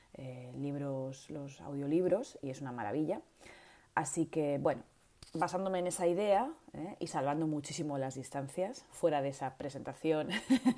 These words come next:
<laughs> de cachondeo que he hecho, pues nada, eh, te dejo este audio con las pinceladas generales de la guía y así, bueno, pues puedes también, eh, tener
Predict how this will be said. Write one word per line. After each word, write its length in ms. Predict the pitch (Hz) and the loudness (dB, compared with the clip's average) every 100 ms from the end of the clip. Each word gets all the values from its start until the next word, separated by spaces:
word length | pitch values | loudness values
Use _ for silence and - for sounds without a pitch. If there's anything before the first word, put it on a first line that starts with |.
| - | 0
<laughs> 560 | - - 240 226 214 - | -8 -8 -8 -8 -10 -4
de 140 | 127 | -2
cachondeo 540 | 139 - 147 143 147 143 | -2 -2 -2 2 2 2
que 120 | 156 | 2
he 40 | |
hecho, 260 | 175 240 247 - - - - - _ | 2 -2 -4 -6 -18 -16 -20 -20 _
pues 560 | 180 175 165 - - 160 | 10 12 12 8 0 -4
nada, 300 | 143 196 - - | -2 -2 -4 -4
eh, 540 | 151 143 135 131 131 | -2 -2 -4 -4 -8
te 100 | - | -2
dejo 260 | 151 143 165 | -2 0 -2
este 300 | 160 - 170 | -2 2 6
audio 440 | 190 220 247 302 - _ _ _ - | 6 6 4 4 0 _ _ _ 0
con 680 | 170 147 143 139 135 135 131 - | 2 4 4 2 0 -4 -8 -6
las 220 | 139 131 | -6 -6
pinceladas 1000 | - 143 139 135 139 147 151 147 147 - | -6 -6 -4 0 2 2 2 2 -2 -8
generales 500 | - 160 151 151 147 | -8 -4 0 0 -2
de 80 | 147 | -2
la 120 | 147 | -2
guía 300 | 185 247 254 - _ _ - - - - - - - _ | 2 4 4 0 _ _ -20 -20 -20 -20 -20 -20 -20 _
y 140 | 180 | 4
así, 280 | 147 - 156 | 4 2 0
bueno, 220 | 135 - - | 0 -4 -8
pues 160 | - | -10
puedes 540 | - 139 139 143 139 - | -4 0 2 2 2 -4
también, 480 | 143 143 143 156 160 - - - - | -4 0 2 0 -4 -14 -20 -16 -8
eh, 320 | 139 135 135 | -6 -4 -6
tener 720 | 139 139 143 143 139 135 120 | -4 -2 0 2 2 2 0